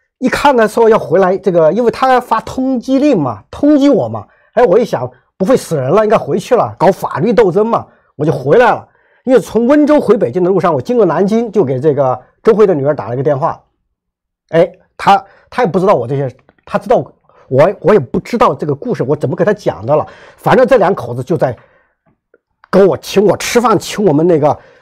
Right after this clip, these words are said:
啊，给我们买水果啊，这个给我们送到火车上。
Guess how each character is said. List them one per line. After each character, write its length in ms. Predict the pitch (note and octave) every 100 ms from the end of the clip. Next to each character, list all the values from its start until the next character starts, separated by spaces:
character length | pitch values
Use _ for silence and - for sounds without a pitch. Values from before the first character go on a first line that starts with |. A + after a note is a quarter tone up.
| _ -
啊， 140 | C3
给 100 | -
我 40 | A3
们 120 | F3+
买 160 | D#3+ F3
水 240 | - A#3
果 200 | E3 C3
啊， 180 | B2+ A#2+
这 100 | F#3+
个 120 | D#3
给 120 | -
我 60 | G3
们 80 | E3+
送 220 | - A3+
到 100 | G3
火 220 | A#2+ A#2
车 160 | - D3+
上。 180 | D3+